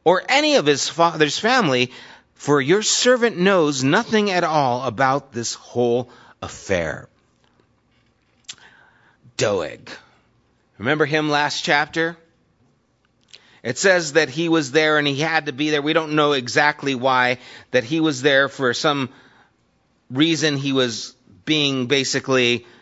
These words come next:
uh, maybe ceremonial cleaning or something. He, he's an Edomite, so he's not a, a Jew by birth. And there was that little scene where he saw what was going on.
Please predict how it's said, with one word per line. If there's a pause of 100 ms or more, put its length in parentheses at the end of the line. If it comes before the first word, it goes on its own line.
(160)
uh,
maybe
ceremonial
cleaning
or
something. (240)
He,
he's
an
Edomite,
so
he's
not (440)
a,
a
Jew
by
birth. (1400)
And
there
was
that
little
scene
where
he
saw
what
was
going
on.